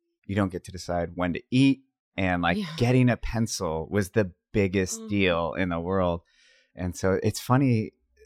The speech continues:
Speaker 1: it's funny how profound loss can be in hindsight.
Speaker 2: Gosh,
Speaker 1: N-,
Speaker 2: loss is
Speaker 1: yeah.
Speaker 2: the teacher. <laughs>
Speaker 1: We had Steve Simone on, and he just said, like, people who have been through the darkest times shine the brightest. And I
Speaker 2: <sighs> I
Speaker 1: loved that
Speaker 2: love
Speaker 1: line.
Speaker 2: that.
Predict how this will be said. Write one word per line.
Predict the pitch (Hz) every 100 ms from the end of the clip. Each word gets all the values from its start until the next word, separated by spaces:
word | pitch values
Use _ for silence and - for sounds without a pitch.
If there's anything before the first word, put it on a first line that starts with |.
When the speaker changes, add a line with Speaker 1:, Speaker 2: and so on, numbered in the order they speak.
| _ _
Speaker 1:
it's | - 123
funny | 123 113
how | 104
profound | - 95 98 95 90
loss | 85 90 92
can | - 82
be | 80 85 82 82 _ _
in | 90
hindsight. | 85 87 87 - 78 - _ _ _ _ 170
Speaker 2:
Gosh, | 151 -
Speaker 1:
N-, | 180
Speaker 2:
loss | 156 160 175 -
is | 208 185 -
Speaker 1:
yeah. | 87 80 98 _ _ _ _ 165
Speaker 2:
the | 175 151
teacher. | - 156 139 - - 180 165
<laughs> | - _ _ _ _ -
Speaker 1:
We | 117
had | 120 117
Steve | - 110 110
Simone | - 95 95 101
on, | 92 85 82 85 -
and | 92
he | 85
just | 87 -
said, | 87
like, | 85 82 _ _ -
people | 110 101
who | 98
have | 92
been | - 90
through | - 87
the |
darkest | 82 85 85 90 -
times | 85 82 80
shine | - 80 80
the |
brightest. | 76 80 73 62 - - - _ - -
And | 104
I | 95
Speaker 2:
<sighs> |
I |
Speaker 1:
loved | 85 85 92 92 95 87
that | 92 78
Speaker 2:
love | 80
Speaker 1:
line. | 85 78 73
Speaker 2:
that. | 85 -